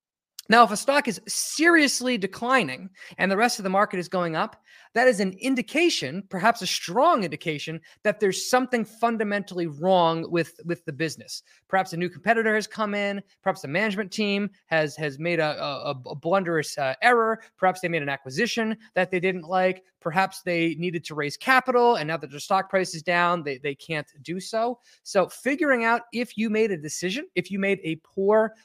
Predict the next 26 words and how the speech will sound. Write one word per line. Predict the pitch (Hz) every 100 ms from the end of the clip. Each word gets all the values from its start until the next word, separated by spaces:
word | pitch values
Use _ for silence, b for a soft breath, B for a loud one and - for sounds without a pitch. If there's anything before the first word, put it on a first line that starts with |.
| b
uh, | 180 170 151
decision, | 160 - 202 240 294 285 b b
um, | 160 156 151
in, | 170 151 175
in | 160
hindsight | 147 - 196 214 233 220 185
is | 180
actually, | 262 294 277
is, | - 190
is | 190 175
tricky | - - 277 - 220
to, | - 190
to | - 175
do. | 151 143 123 _ _
But | -
you | 196 190
can't | - - 302 254
just | 208 -
look | 208 180
at, | 170 -
"Oh, | 196
the | 160
stock's | - 202 233 226 -
down. | 156 139 143 - b b
I | 180
made, | 175 170